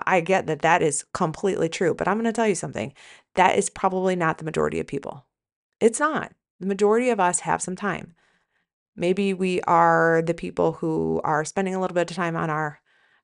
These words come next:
uh, you know, phones. Maybe we are the people who are binging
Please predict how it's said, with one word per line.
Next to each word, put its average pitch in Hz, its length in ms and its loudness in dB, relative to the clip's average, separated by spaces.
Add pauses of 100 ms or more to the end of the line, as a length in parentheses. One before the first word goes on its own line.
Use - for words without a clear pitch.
uh, 80 460 -2
you 80 100 -6
know, 80 100 -6
phones. - 500 0 (180)
Maybe 170 260 -4
we 170 120 0
are 170 120 2
the 165 80 -4
people 170 220 -4
who 175 80 -2
are 156 320 2 (240)
binging 147 680 -6